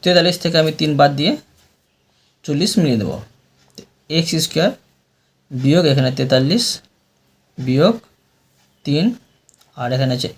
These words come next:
এক্স আর এখানে আছে বিয়োগ একশত ঊনত্রিশ সমান এক্স স্কয়ার মাইনাস প্লাসে মাইনাস তেতাল্লিশ এক্স আর মাইনাস মাইনাসে প্লাস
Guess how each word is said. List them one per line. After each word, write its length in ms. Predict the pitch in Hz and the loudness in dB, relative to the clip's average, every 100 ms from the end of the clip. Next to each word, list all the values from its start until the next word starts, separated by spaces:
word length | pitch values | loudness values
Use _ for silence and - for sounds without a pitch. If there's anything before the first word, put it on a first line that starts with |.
| - 180 | -2 0
এক্স 180 | 226 - - _ _ _ _ _ _ _ | 0 -6 -16 _ _ _ _ _ _ _
আর 80 | - | -6
এখানে 160 | 127 127 123 | 0 0 -2
আছে 120 | 131 131 | -4 -4
বিয়োগ 180 | 151 208 _ _ _ 123 | -4 -6 _ _ _ -12
একশত 240 | 117 131 151 | -8 -6 -4
ঊনত্রিশ 380 | 110 - - 107 - - _ _ _ _ _ _ _ - | -4 -6 -10 -14 -18 -20 _ _ _ _ _ _ _ -4
সমান 280 | 170 180 202 220 - - 165 | 0 2 0 -2 -14 -6 -4
এক্স 120 | 165 170 | 0 0
স্কয়ার 260 | - 175 190 240 _ _ _ _ _ _ _ _ _ _ 143 | 0 0 0 -2 _ _ _ _ _ _ _ _ _ _ -2
মাইনাস 340 | 147 160 175 - | 0 2 0 2
প্লাসে 340 | 151 147 - 226 226 | 2 2 2 -2 0
মাইনাস 340 | 135 160 208 - - _ _ _ _ _ _ | 0 0 -2 -4 -14 _ _ _ _ _ _
তেতাল্লিশ 460 | 139 139 139 143 240 - - _ - 170 | -6 0 2 2 0 -2 -14 _ -6 -2
এক্স 200 | 226 226 - - _ _ _ _ _ _ _ 120 | -2 -4 -12 -14 _ _ _ _ _ _ _ -4
আর 80 | 131 135 | -2 0
মাইনাস 260 | 139 156 - | 0 0 0
মাইনাসে 280 | 143 135 143 - | 2 0 -2 -4
প্লাস 260 | 143 165 | 0 2